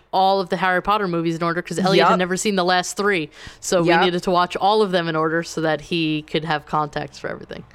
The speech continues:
Speaker 2: Yep. I,
Speaker 1: Yeah.
Speaker 2: you know, I get it. Elliot, as much as I, as I, as I joke about it, I get it. But
Speaker 1: Yeah.
Speaker 2: Yeah.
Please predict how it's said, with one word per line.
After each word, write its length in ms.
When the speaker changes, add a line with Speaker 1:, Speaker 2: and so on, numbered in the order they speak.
Speaker 2:
Yep. 320
I, 120
Speaker 1:
Yeah. 220
Speaker 2:
you 160
know, 260
I 120
get 220
it. 220
Elliot, 500
as 120
much 220
as 120
I, 220
as 140
I, 400
as 120
I 80
joke 280
about 260
it, 220
I 100
get 240
it. 200
But 280
Speaker 1:
Yeah. 200
Speaker 2:
Yeah. 80